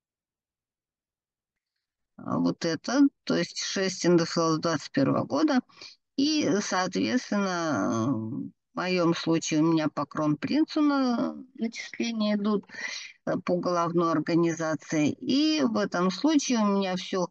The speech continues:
красиво формируется, допустим, за полугодие. Нет, за полугодие. И, то есть, э, ш-,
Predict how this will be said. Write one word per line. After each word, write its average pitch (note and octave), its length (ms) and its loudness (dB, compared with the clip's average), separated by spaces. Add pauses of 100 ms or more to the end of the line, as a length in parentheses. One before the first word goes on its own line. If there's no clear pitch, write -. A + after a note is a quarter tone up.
(120)
красиво E3 540 0
формируется, F#3 760 0
допустим, D#3 580 -4
за D3 140 0
полугодие. G#3 960 0 (800)
Нет, C#3+ 240 2
за - 260 -8
полугодие. C3+ 760 2 (440)
И, C4+ 300 4 (1200)
то G#3+ 140 4
есть, F#3 320 0
э, F3 100 2
ш-, - 100 -6